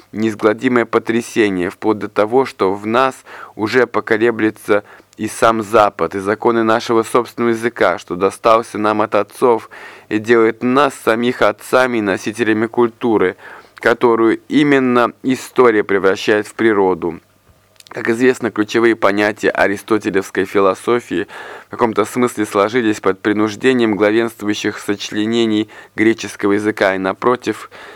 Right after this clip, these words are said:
как приятно было бы проникнуть в те неустранимые различия, что может навеять нам в своих проблесках далёкий от нас язык. Так, статья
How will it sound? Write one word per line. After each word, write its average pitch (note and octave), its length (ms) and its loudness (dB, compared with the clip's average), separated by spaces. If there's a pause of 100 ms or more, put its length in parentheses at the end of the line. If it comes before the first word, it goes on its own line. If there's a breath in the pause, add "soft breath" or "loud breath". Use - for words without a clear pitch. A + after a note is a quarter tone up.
(140 loud breath)
как - 220 -2
приятно C3 580 2
было B2+ 300 4
бы A2 140 2
проникнуть A2 680 -2 (220 loud breath)
в - 100 -20
те C3 160 2
неустранимые B2 880 0
различия, A#2 680 -2
что G#2+ 200 -4
может G#2+ 300 -2
навеять G#2 440 0
нам G2+ 320 -2 (200)
в - 80 -16
своих A2 400 0
проблесках G#2+ 680 -2
далёкий G#2 600 0
от F#2+ 160 -2
нас G2 260 -4
язык. F#2 420 -6 (580 loud breath)
Так, B2+ 260 4
статья A2 580 2